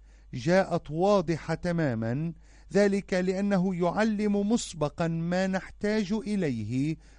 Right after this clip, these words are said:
قبل أن نسأله. متى الأصحاح السادس الآية الثامنة يقول:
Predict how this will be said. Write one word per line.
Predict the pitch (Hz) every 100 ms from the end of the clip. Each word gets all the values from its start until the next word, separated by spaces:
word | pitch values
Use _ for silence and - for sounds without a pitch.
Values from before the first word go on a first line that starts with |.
| - -
قبل | 180 156 160
أن | 147 156 147
نسأله. | 139 - 123 113 - - - - - - - - -
متى | 151 160 - 180 190 - - -
الأصحاح | 156 151 - 175 -
السادس | 156 - 190 180 180 -
الآية | 160 139 139 151 -
الثامنة | 160 - 180 160 143 135 113 - - - - -
يقول: | 120 120 - 131 143 185